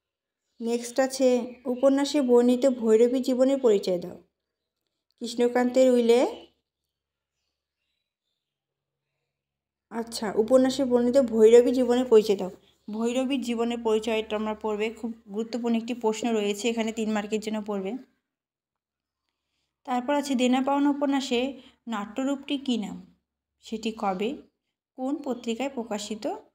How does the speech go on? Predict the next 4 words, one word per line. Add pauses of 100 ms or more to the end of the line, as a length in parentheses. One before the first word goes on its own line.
(100)
হয়? (840)
তারপর
আছে, (1600)
দেখো,